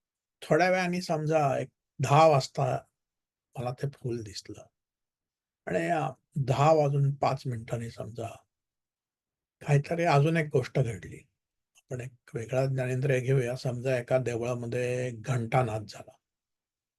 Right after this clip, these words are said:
तर त्याची जी आपल्या मनामध्ये वृत्ती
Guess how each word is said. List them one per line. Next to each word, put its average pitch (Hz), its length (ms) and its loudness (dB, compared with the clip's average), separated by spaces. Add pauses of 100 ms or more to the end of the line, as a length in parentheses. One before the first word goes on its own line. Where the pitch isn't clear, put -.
(960)
तर 208 180 8 (1200)
त्याची 156 580 0
जी 220 640 -2 (960)
आपल्या 143 480 2 (420)
मनामध्ये 131 540 -4
वृत्ती 113 480 -6